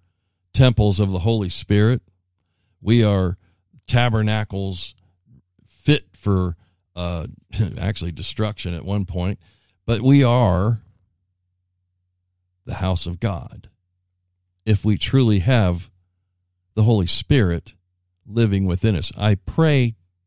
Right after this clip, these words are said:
that you pray to be filled with the Holy Ghost. Don't be afraid of it, of being filled. Don't be afraid of him, I should say, to make it clear. Because that is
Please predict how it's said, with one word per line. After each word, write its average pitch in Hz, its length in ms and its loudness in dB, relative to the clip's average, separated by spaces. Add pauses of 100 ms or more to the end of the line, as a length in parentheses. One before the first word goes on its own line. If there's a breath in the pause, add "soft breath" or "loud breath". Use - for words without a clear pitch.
(200)
that 120 140 0
you 117 220 6
pray 78 480 -6 (840)
to 104 100 2
be 95 180 2
filled 139 360 2
with 110 120 2
the 98 60 0
Holy 101 280 2
Ghost. 78 360 -10 (1500)
Don't 160 160 -6
be 190 100 -4
afraid 87 380 -6
of 85 140 -12
it, 95 140 -14 (1400)
of 82 240 -20 (100)
being 85 240 -6
filled. 85 500 -8 (140)
Don't 76 200 -20
be 76 100 -16
afraid 87 320 -10
of - 120 -20
him, 95 300 -6
I 76 80 -16
should 101 300 -10
say, 80 340 -12
to - 120 -10
make 85 240 -12
it - 100 -20
clear. 92 480 -6 (2250)
Because 107 500 0 (200)
that 202 320 2
is 95 400 -2